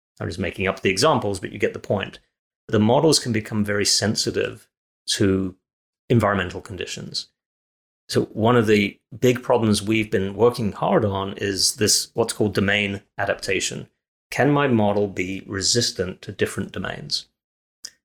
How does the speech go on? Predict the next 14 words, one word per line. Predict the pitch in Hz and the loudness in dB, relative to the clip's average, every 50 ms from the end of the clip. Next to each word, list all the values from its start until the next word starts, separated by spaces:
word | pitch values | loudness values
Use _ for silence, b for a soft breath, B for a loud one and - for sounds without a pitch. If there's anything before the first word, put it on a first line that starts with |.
| _ _ _ _ | _ _ _ _
And | 117 123 | 2 2
that | 139 131 | 4 6
is | 127 120 101 - | 4 4 4 2
just | - 127 123 - - | 2 2 2 2 0
hard | - - 107 98 104 98 92 | -2 0 2 2 2 2 2
work. | 90 90 87 - - - - _ | -2 -6 -6 -6 -10 -14 -12 _
There's | 123 117 107 156 | 2 2 6 6
no, | 165 - | 6 4
<laughs> | - - | 6 6
there's | 180 151 113 | 4 4 6
no | 127 131 127 131 | 6 6 6 6
shortcuts | 127 - - 131 127 123 - 117 107 - - - | 4 4 4 4 4 4 2 0 0 2 0 0
around | 113 101 101 95 98 98 95 | 2 2 2 0 0 0 0
it. | 98 - - | -2 -2 -2